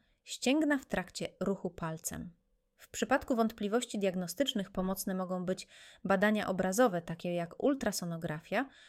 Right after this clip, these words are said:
czy rezonans magnetyczny, które pozwalają ocenić stan ścięgien i pochewki ścięgnistej oraz wykluczyć inne schorzenia. Diagnostyka różnicowa powinna uwzględniać inne przyczyny bólu w okolicy nadgarstka, takie jak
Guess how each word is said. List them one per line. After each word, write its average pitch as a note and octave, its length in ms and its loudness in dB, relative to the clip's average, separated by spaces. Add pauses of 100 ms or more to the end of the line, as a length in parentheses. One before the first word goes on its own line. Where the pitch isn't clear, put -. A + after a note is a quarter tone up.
(320)
czy E4 120 4
rezonans A3+ 480 6
magnetyczny, F#3 640 -2
które C4 240 2
pozwalają F3+ 580 -2
ocenić E3+ 440 -4
stan G#3+ 260 0
ścięgien E3 480 -6
i - 120 -6
pochewki G3 440 -6
ścięgnistej D#3+ 760 -8 (400)
oraz C4 280 6
wykluczyć F#3+ 460 -2
inne E3 300 -4
schorzenia. D#3+ 540 -8 (1120)
Diagnostyka F#3+ 640 2
różnicowa F#3+ 580 2
powinna F3+ 440 -4
uwzględniać G3 640 -2
inne B3+ 260 4
przyczyny G3+ 380 -2
bólu F#3+ 220 0
w - 40 -12
okolicy - 480 -4
nadgarstka, E3+ 680 -4 (420)
takie G3+ 280 0
jak F3 300 -2